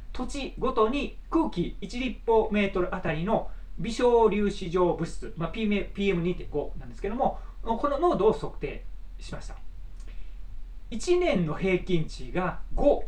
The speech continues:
マイクログラム高くなるごとに、パーキンソン病、アルツハイマー病などの神経変性疾患により入院、治療を受ける割合が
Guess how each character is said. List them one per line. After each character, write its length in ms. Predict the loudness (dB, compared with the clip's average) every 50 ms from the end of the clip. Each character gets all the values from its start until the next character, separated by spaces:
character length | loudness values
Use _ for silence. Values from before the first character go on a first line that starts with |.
| -2 2
マ 160 | 4 4 6
イ 180 | 4 4 2 0 0
ク 100 | 2 2
ロ 160 | 4 4 6
グ 100 | 6 6
ラ 140 | 6 6 6
ム 100 | 2 -2 -4
高 220 | 2 4 4 4 4
く 100 | 2 2
な 120 | 2 2
る 80 | 2 0
ご 100 | 0 -2
と 140 | 0 0
に、 260 | 2 2 0 0 -4 -6 -6 -6 -4 -2 0 0
パ 120 | 2 2
ー 120 | 2 2
キ 100 | 2 0
ン 120 | 0 0 0
ソ 140 | 0 -2 -2
ン 120 | -2 -4
病、 160 | -6 -6 -8 -8 -8 -6 -2 0
ア 80 | 2
ル 60 | 2
ツ 100 | 2 0
ハ 100 | 0 0
イ 100 | 0 2
マ 100 | 2 2
ー 100 | 2 4
病 200 | 4 2 4 2
な 120 | 2 2 2
ど 100 | 2 4
の 240 | 4 4 4 2 0 -4 -6 -6 -6 -4
神 220 | -2 -2 -2 -2 0
経 240 | 0 0 2 2 2
変 180 | 0 0 -2 -2
性 560 | -4 -4 -4 2 4 6 6 6 6 4 0
疾 160 | -2 -6 -8 -8 -6 0
患 220 | 2 2 2 2 2
に 60 | 0
よ 120 | 0 0
り 260 | 0 -2 -2 -4 -4 -6 -8 -6 -2 0
入 260 | 2 2 2 2 0 0
院、 280 | 0 0 0 0 -2 -6 -8
治 140 | -8 -6 -4
療 200 | -2 2 2 2
を 360 | 2 2 2 0 0 0 0 -4
受 120 | -4 0
け 160 | 2 4 4
る 120 | 4 4 2
割 260 | 2 2 4 4 2 2
合 140 | 2 0
が 240 | 2 2 0 0 0